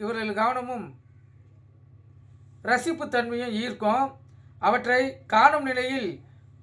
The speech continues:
உணர்ச்சி வசப்படும் நிலைக்கு மற்றும் ஈர்-, ஈர்ப்பு தன்மைக்கும் இந்த ஜாதகர்கள் ஆளாவார்கள். அதே போல பத்தாம் இடத்தில் செவ்வாய் இருந்தால்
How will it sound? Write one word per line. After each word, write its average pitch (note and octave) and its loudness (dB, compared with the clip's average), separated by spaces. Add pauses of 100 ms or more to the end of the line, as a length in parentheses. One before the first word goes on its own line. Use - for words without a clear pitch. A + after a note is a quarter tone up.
உணர்ச்சி D#4 0
வசப்படும் A#3 -2
நிலைக்கு B3 -2 (640)
மற்றும் C4 0 (200)
ஈர்-, D#4 -4 (220)
ஈர்ப்பு E4 -2
தன்மைக்கும் A#3+ -2 (340)
இந்த F#3 0
ஜாதகர்கள் A#3 2 (580)
ஆளாவார்கள். A3 4 (680)
அதே B3 4
போல B3 0 (840)
பத்தாம் D#4+ 6
இடத்தில் C#4+ 0 (300)
செவ்வாய் B3 4
இருந்தால் A3 2